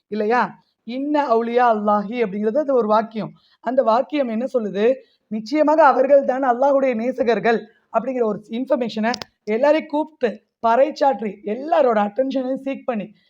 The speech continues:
எல்லாரையும் கவனிக்க வச்சு ஈர்க்க வச்சு ஒரு செய்தியை சொல்றதுக்காக இந்த அலா, அலிஃப், லாம் அலிஃப் அப்படின்ற கூடிய ஹரக்கத்,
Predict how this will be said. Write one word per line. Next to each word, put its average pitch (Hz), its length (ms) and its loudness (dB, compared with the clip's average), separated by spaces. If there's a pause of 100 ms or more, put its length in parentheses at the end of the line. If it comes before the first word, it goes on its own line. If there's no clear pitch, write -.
எல்லாரையும் 277 500 0
கவனிக்க 233 380 -2
வச்சு 208 380 -8 (280)
ஈர்க்க 294 400 0
வச்சு 214 320 -4 (280)
ஒரு 208 180 -8
செய்தியை 294 440 0
சொல்றதுக்காக 196 680 -4 (240)
இந்த 202 280 -8 (100)
அலா, 233 280 4 (440)
அலிஃப், 240 480 -4
லாம் 233 360 0
அலிஃப் 214 320 -4 (200)
அப்படின்ற 196 400 -6
கூடிய 185 260 -8 (500)
ஹரக்கத், 247 440 -2